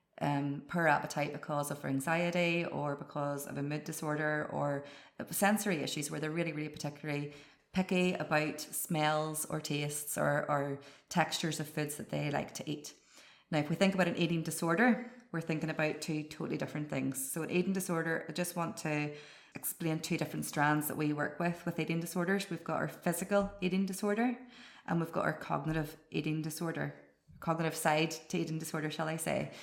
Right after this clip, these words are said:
So when we meet a young person, um,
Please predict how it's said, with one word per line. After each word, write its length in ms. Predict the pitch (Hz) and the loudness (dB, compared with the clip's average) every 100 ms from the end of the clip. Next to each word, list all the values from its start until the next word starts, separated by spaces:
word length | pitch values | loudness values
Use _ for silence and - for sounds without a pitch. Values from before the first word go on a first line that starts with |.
| - - - | -16 -18 -4
So 460 | - 165 160 160 - - _ _ _ | 4 4 4 0 -6 -20 _ _ _
when 340 | 180 180 196 | 4 6 8
we 120 | 196 180 | 6 6
meet 220 | 165 165 | 4 4
a 40 | |
young 200 | 175 170 | 2 2
person, 640 | 170 180 175 165 139 135 - | 2 2 2 -2 0 -2 0
um, 380 | 151 147 143 | 2 2 0